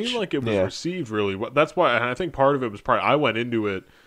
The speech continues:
Speaker 1: with, like, you know, Christopher Nolan doing, like, a war movie, and I think it got,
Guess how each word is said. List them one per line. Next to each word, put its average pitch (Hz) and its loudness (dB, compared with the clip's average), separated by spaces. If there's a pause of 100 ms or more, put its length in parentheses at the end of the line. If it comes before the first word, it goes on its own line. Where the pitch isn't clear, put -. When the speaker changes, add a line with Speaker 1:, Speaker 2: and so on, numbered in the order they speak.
(260)
Speaker 1:
with, 110 -4
like, 101 -2
you 104 -4
know, 98 -4
Christopher - -8
Nolan 104 -6
doing, 101 -8
like, 98 -8
a 95 -6
war 101 -6
movie, 101 -6
and 95 -4
I 95 -2
think 180 -6
it 143 -2
got, 107 -2